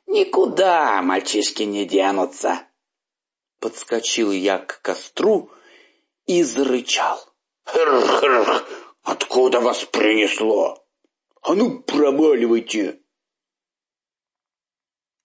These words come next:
Старший брат так и обмер от ужаса. Он сразу догадался, что перед ним як.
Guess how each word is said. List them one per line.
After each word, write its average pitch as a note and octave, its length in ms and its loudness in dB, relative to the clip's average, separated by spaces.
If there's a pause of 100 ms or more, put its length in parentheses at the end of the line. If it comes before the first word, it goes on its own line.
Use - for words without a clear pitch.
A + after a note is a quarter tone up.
(260)
Старший A2 580 -8
брат C3+ 460 -4 (600)
так A#2+ 300 -6
и B2+ 100 0 (100)
обмер A2+ 640 0
от - 280 -10
ужаса. - 520 -14 (560)
Он D#3 160 2
сразу D#3 520 2
догадался, D3 680 2
что C3+ 220 -4
перед C#3+ 380 -2
ним D3 260 -2
як. B2+ 720 -8